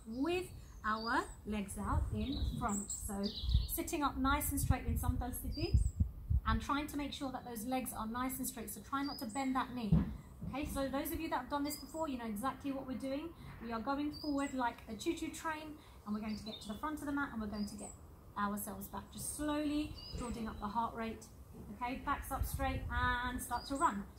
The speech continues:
Go, go, go. Keep going, keep going. Shuffle yourself forward. You've got to use your bum, use your hips. Okay, try and get your hips right to the front of the mat. And whenever you're ready, you bring yourself back.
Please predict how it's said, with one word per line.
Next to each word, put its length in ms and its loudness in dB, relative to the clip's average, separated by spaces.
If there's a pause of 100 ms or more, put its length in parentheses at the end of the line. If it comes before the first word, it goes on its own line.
(140)
Go, 100 -4 (120)
go, 160 0
go. 200 2 (180)
Keep 160 0
going, 280 4
keep 160 -4
going. 240 4
Shuffle 280 -2
yourself 360 2
forward. 200 -2
You've 100 0
got 120 -4
to 60 -6
use 180 -2
your 120 0
bum, 280 0
use 200 2
your 160 2
hips. 300 -6 (480)
Okay, 320 -4
try 160 4
and 80 2
get 140 -2
your 160 2
hips 260 -4
right 500 2
to 60 -8
the 60 -6
front 220 -4
of 60 -8
the 60 -6
mat. 220 2 (320)
And 100 -2
whenever 220 -2
you're 200 2
ready, 420 2
you 100 2
bring 200 -2
yourself 340 0
back. 160 -6